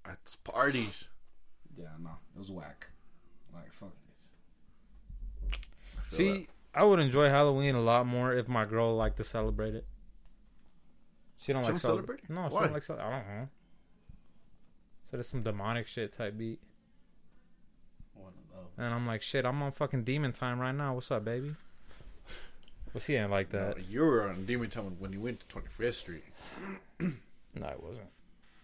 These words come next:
Speaker 1: Or no, so sorry, you're on devil time that night.
Speaker 3: Damn.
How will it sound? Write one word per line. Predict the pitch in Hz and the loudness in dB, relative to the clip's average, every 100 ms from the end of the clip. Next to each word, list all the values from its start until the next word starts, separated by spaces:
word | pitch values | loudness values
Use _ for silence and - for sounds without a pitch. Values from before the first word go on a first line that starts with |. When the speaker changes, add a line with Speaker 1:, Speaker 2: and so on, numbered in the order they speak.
| - - - - - - - - - - - - - | -20 -20 -20 -20 -20 -20 -20 -20 -20 -20 -18 -16 -8
Speaker 1:
Or | 101 | -6
no, | 98 | -6
so | 98 98 | -8 -8
sorry, | 101 92 | -6 -4
you're | 107 113 | 0 0
on | 90 85 | -2 0
devil | 123 135 104 | 2 2 0
time | - 104 101 | -6 -6 -4
that | 104 98 | -4 -6
night. | 101 98 - - - - - - - | -8 -10 -12 -18 -20 -20 -20 -4 2
Speaker 3:
Damn. | 156 214 117 104 | 6 6 4 0